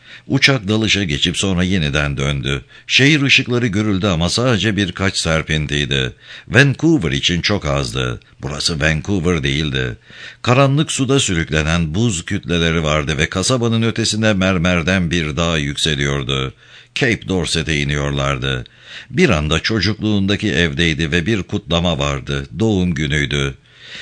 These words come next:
Yerli çocuklardan bazıları davet edilmişti ve babası karda yarışmayı önerdi. Anavak'a bağlanmış dev gibi bir paket verdi.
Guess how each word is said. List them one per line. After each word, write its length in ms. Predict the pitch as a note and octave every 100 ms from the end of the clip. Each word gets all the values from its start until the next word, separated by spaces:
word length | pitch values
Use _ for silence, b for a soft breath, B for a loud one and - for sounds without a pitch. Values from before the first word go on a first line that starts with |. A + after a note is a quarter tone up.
| B
Yerli 380 | - B2+ C#3+ F3
çocuklardan 800 | - E2 D#2+ D#2 D#2 C#2+ F2+ F2
bazıları 540 | A#2 B2 G2+ A#2 A#2+
davet 360 | G2 F#2 D#2 E2
edilmişti 720 | D2 D2+ C#2+ C#2+ - C#2+ C#2+ B1
ve 140 | F#2+
babası 440 | A2+ A2+ A#2 A#2+ -
karda 380 | A2+ G#2 F2+
yarışmayı 600 | G#2 F2 F2+ D#2+ D#2 E2+ D#2+
önerdi. 640 | D2 D2 C#2+ C2+ C2+ C2 B B B B B -
Anavak'a 520 | D3 E3+ G#2 E2 D2+
bağlanmış 680 | D2 D2+ D2 D2 E2 - -
dev 240 | B2+ C#3+
gibi 300 | A2+ A#2 A2
bir 160 | A2 F#2+
paket 460 | F#2 E2 F2+ D#2+
verdi. 500 | C#2 D2 C#2 C#2+ C#2